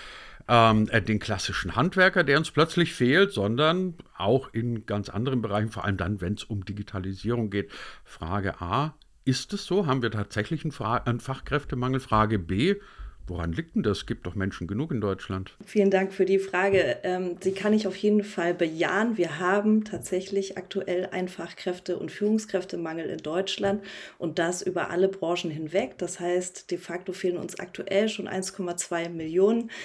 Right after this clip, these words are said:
Speaker 2: Fach- und Führungskräfte und der Spiegel hat gestern prognostiziert, dass das bis zweitausenddreißig bis zu fünf Millionen werden können.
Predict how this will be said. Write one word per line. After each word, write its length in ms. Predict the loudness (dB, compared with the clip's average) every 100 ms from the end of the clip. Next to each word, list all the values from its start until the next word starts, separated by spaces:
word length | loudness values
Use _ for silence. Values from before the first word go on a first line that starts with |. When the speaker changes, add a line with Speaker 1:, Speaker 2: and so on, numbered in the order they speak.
| -14 -4
Speaker 2:
Fach- 240 | 0 2
und 140 | 2 0
Führungskräfte 840 | 2 0 0 0 0 2 4 4
und 200 | 4 -2
der 80 | -2
Spiegel 500 | -2 -2 4 4 4
hat 140 | -2
gestern 340 | -2 -2 -2 -2
prognostiziert, 880 | -2 -2 -4 -4 -4 0 4 4
dass 140 | 2 -4
das 200 | -6 -6
bis 180 | -6 -6
zweitausenddreißig 1500 | -4 -4 -6 -8 -8 -8 -8 -14 -6 0 2 4 2 -2 -6
bis 140 | -8 -8
zu 100 | -12
fünf 400 | 2 6 6 4
Millionen 440 | -4 -2 -4 -2
werden 320 | -2 -4 -8
können. 360 | -8 -4 -4